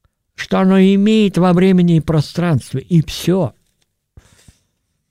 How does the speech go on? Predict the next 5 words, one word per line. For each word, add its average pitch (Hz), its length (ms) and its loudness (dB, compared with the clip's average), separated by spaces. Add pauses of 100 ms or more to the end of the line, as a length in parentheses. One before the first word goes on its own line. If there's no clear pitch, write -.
(1400)
И 180 100 2
когда 202 460 -2
этому 220 240 0
мышлению 208 580 2
подчиняется 190 1000 -2